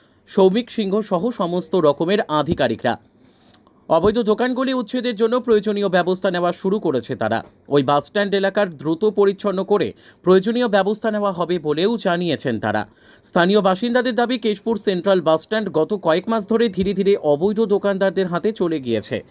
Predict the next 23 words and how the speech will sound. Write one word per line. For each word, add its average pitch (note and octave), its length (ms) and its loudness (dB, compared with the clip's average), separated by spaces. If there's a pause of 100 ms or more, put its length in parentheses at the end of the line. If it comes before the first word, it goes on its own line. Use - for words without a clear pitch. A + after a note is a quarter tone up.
(300)
ফাঁকা F3 300 2
জায়গাতে A#3+ 360 2
একের A3+ 280 2
পর G#3+ 160 0
এক G#3+ 200 -2
ছোট F#3+ 280 -2
তাঁবু F3 460 0
করে F3+ 280 0
খাবারের D3+ 480 0
দোকান F#3 340 -2
ও G#3+ 60 -2
ফলের F#3+ 340 0
দোকান F#3 280 -2
বসানো D#3+ 340 -2
হয়েছে। A2 400 -4 (400)
সেই F#3 200 4
সমস্ত B3 360 0
দোকান A3 380 0
থেকে A#3 240 -2
বের F#3 180 0
হওয়া F#3+ 240 2
নোংরা E3+ 320 0
আবর্জনা D3+ 720 -2